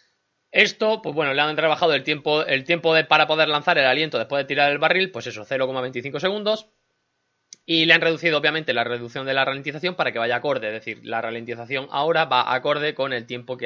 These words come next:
tien-, tardas en lanzarlo. Justo cuando puedes volver a lanzar el aliento de fuego, cuando puedes lanzarlo, mejor dicho, se acaba la ralentización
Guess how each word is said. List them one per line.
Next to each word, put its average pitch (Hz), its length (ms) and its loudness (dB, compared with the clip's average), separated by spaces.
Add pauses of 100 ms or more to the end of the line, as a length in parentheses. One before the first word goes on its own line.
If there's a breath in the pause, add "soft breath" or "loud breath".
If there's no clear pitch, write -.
(120)
tien-, 113 200 -10
tardas 107 300 -4
en 113 60 -12
lanzarlo. 110 340 -8
Justo 127 400 -10
cuando 120 360 -4
puedes 131 420 -2
volver 131 260 -2
a 127 60 2
lanzar 131 500 0
el 110 640 -6
aliento 120 400 -6
de 131 80 -2
fuego, 185 320 0
cuando 110 220 -12
puedes 127 180 -4
lanzarlo, 135 320 -4
mejor 135 240 -6
dicho, 185 240 -6
se 151 100 -10
acaba 123 240 -2
la 123 120 0
ralentización 120 600 -10